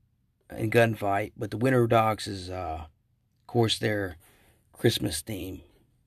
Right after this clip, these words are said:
Anyways, they fixed a bug where snowballs thrown into the air would explode before making contact with any of the surfaces. And they fixed a bug that allowed players to melee during snowball practice rounds.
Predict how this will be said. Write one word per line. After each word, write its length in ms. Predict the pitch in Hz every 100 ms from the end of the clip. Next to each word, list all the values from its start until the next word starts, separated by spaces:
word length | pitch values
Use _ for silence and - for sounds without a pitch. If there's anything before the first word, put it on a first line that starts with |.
| _ - _ _ _ _ _ _ _ _ _
Anyways, 480 | 139 127 107 82 101
they 120 | 117
fixed 280 | - 143 -
a 60 | 123
bug 320 | 123 123 117
where 220 | 120 113
snowballs 760 | - 127 123 120 117 113 107
thrown 280 | - 120 117
into 220 | 113 113
the 180 | 113 113
air 280 | 117 110 107
would 140 | 107 101
explode 760 | 98 - 117 123 120 113 110
before 300 | 104 104 117
making 360 | 113 110 113 104
contact 520 | 113 110 110 117 113
with 140 | 104 - _ -
any 300 | 123 120 117
of 100 | 104
the 80 | 95
surfaces. 680 | 117 107 73 - 104 - - _ _ _ _ _ _ _ _ _ _ -
And 100 | 120
they 80 | 117
fixed 340 | - 135 -
a 60 | 123
bug 420 | 127 127 123 120
that 140 | 120
allowed 380 | 117 117 113 117
players 420 | - 127 120 113
to 300 | - 117 113
melee 800 | 110 117 123 127 120 104 78 71 _ _ _ _ _
during 240 | 120 113 107
snowball 580 | - 123 113 117 110
practice 560 | 104 - 113 101 - 78
rounds. 520 | - 50 _ - -